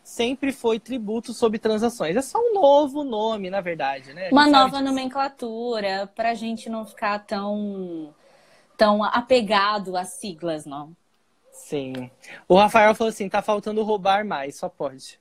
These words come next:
Speaker 1: <laughs> É o sentimento
Speaker 2: É.
Speaker 1: que fica mesmo, né?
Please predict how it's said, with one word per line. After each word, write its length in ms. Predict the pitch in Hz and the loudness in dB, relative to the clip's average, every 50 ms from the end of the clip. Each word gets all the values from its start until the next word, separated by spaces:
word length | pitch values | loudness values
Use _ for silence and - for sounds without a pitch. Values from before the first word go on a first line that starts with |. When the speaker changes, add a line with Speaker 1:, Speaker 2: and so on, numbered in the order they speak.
| _ _ | _ _
Speaker 1:
<laughs> 320 | 233 220 - - 240 - _ _ _ - - - - _ _ - | -20 -20 -16 -16 -16 -16 _ _ _ -20 -20 -20 -20 _ _ 2
É 120 | 233 240 | 6 6
o 80 | 254 269 | 6 6
sentimento 400 | - 277 269 - 254 247 240 240 | 6 4 2 4 6 6 6 4
Speaker 2:
É. 40 | - | 4
Speaker 1:
que 80 | 269 | 0
fica 300 | - - 220 208 - 214 | -2 0 0 0 0 0
mesmo, 340 | 196 180 151 147 135 143 143 | 0 0 0 -2 -2 -4 -4
né? 80 | 143 | 0